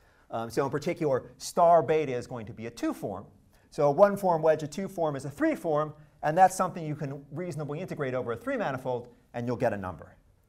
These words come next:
But this identification of forms of dimension one with the forms of dimension two, it really depends on the metric. Um,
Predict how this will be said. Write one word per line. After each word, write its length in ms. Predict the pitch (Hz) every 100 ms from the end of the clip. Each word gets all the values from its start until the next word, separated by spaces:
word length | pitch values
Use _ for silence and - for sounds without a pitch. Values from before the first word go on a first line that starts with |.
| _ _ _ _ _ - _ _ _ _ _ _ _ - - _ _ _ _ _ _ _ _ _ _ _ _ _ _ _ _ _ _ _ _
But 280 | 151 160 160
this 260 | 170 156 -
identification 840 | 156 151 180 165 190 302 311 - 160
of 160 | 143
forms 360 | - 170 160 147
of 220 | 139 - - _ _
dimension 600 | 139 143 151 147 139 127 - _ -
one 300 | 170 233 151
with 160 | 151
the 180 | 151 131 -
forms 320 | 160 151 139
of 80 | 135
dimension 380 | 135 120 113 139
two, 240 | 311 202
it 60 | 160
really 260 | 208 185
depends 400 | 151 147 151 131
on 180 | 120 113
the 60 | 107
metric. 320 | 92 - - _ - _ _ - _ _ _ _ _ - _ _ _ _ _ _ _ _ _ _ - - _ _ _ - - - - - _ _ _ - - _ _ _ _ _ _ _ -
Um, 400 | 151 139 135